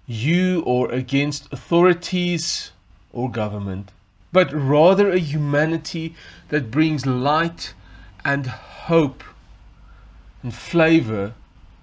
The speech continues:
to an otherwise broken and messed up world.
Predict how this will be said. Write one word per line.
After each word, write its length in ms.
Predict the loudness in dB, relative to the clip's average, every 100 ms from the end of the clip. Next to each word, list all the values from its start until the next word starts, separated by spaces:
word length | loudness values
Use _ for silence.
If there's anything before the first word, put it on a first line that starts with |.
| _ -20 _ _ -20 _ _ -8
to 140 | -2
an 100 | 0
otherwise 520 | 2 0 2 2 2
broken 840 | 0 -10 -4 2 4 4 0 -2 0
and 360 | 0 -2 -2
messed 320 | -2 -4 -4 -4
up 180 | -6
world. 560 | -6 -8 -8 -8 -12 -16